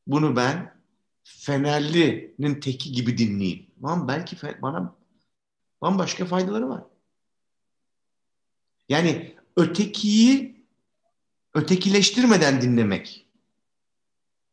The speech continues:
İzah edebiliyor muyum? Yani bu zaten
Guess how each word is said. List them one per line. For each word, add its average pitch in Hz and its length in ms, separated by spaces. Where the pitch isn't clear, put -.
İzah 196 280
edebiliyor 226 340
muyum? 117 440
Yani 202 320
bu 294 160
zaten 254 680